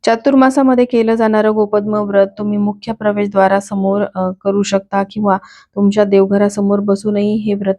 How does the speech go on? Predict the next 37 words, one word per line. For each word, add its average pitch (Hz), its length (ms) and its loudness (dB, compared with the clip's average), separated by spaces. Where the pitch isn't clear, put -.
तुम्ही 185 180 -2
करू 180 220 0
शकता. 175 360 -8
आता 214 180 0
देवघरासमोर 226 600 2
पुरेशी 220 380 0
जागा 208 300 0
नसेल 202 380 -4
तर 190 60 -4
तुम्ही 196 260 -6
एखादा 190 300 -6
छोटासा 190 440 -6
पाट 196 320 0
किंवा 190 220 -2
चौरंग 202 480 0
देवघराच्या 202 500 2
शेजारी 202 500 0
किंवा 196 280 -4
जिथे 208 260 -2
कुठे 220 440 0
घरामध्ये 196 400 -2
जागा 190 280 -2
आहे 190 200 -2
तिथे 190 280 -10
ठेवून 196 320 -2
देखील 196 280 -2
हे 214 60 4
व्रत 202 200 4
तुम्ही 196 180 0
नक्कीच 190 420 -4
करू 180 240 -2
शकता. 175 400 -10
गोपद्म 277 420 4
व्रत 277 380 0
करायचंय 262 420 -2
म्हणजे 254 320 0
आपल्याला 226 560 0